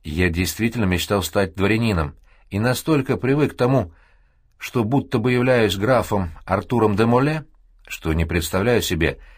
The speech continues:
как бы смог жить дальше под другим именем и дворянским достоинством. Сия проблема уже не должна волновать вас, граф де Моле».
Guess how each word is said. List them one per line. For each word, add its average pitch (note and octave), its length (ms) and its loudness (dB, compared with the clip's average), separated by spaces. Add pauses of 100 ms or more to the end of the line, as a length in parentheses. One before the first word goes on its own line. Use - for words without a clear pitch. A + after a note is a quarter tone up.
(240)
как A#2+ 280 -2
бы G#2+ 120 2
смог G#2+ 320 0
жить F#2+ 260 0
дальше G2+ 540 0 (220)
под E2 160 0
другим F2+ 420 2
именем C3+ 520 0 (420)
и G#2 140 2
дворянским G2 560 0
достоинством. E2 800 -2 (840)
Сия E2+ 380 0
проблема F#2 680 -2 (320)
уже C3 320 0
не D#3+ 100 2
должна D3+ 520 0
волновать D#3+ 540 0
вас, D#2 320 -2 (320)
граф F#2+ 320 0
де F2 120 0
Моле». G2 380 2